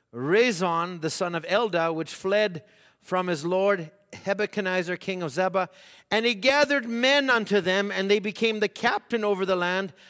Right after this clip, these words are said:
whom David slew of them." So, and verse twenty-five, "And he was an adversary to Israel all the days of Sodom.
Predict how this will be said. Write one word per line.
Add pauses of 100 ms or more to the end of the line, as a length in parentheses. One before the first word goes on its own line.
(120)
whom
David
slew
of
them."
So, (720)
and
verse
twenty-five,
"And
he
was
an
adversary
to
Israel
all
the
days
of
Sodom.